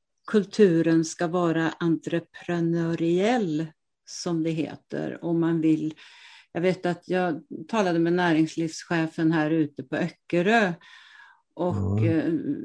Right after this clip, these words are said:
Speaker 1: ville tala om, eh, bara vad jag har att erbjuda. Och, eh, då fick jag till svar att ni är så besvärliga för att ni är inte kommersiella. Och då sa jag, "Jo då,
Speaker 2: Ja.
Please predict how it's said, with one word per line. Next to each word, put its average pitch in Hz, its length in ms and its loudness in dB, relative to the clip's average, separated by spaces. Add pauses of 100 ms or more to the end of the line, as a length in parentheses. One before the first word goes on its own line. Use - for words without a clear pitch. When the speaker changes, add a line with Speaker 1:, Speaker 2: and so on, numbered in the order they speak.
(320)
Speaker 1:
ville 165 340 -2
tala 170 320 0
om, 151 320 2
eh, 143 160 -2 (1300)
bara 170 580 2 (100)
vad 175 260 2
jag 170 180 4
har 170 200 2
att 180 300 4
erbjuda. 233 800 2 (160)
Och, - 440 -6
eh, 185 220 2 (200)
då 180 160 0
fick 220 220 -2
jag 214 140 4
till 214 100 -2
svar 185 340 2
att 170 220 0 (280)
ni 190 120 2
är 240 60 2
så 233 120 0
besvärliga 196 1080 2
för - 180 -4
att 196 200 0 (260)
ni 190 260 8
är 214 40 4
inte 233 180 0
kommersiella. 180 920 -2 (1700)
Och 208 100 -2
då 214 100 0
sa 208 220 6
jag, 190 220 4
"Jo 190 180 4
då, 294 120 4
Speaker 2:
Ja. 156 320 2